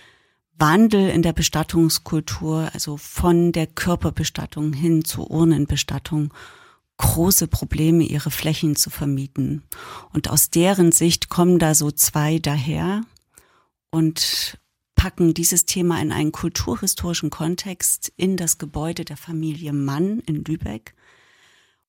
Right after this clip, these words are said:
interpretiert es dann auch noch in schön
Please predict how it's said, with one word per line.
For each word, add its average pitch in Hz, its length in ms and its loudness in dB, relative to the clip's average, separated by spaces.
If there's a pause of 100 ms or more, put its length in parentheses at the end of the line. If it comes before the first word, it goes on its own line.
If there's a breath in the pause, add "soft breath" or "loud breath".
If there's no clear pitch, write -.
(200)
interpretiert 180 640 -4
es - 100 -2
dann 143 180 -4
auch 147 180 -6
noch 156 280 -8 (580)
in 156 140 2
schön 170 520 0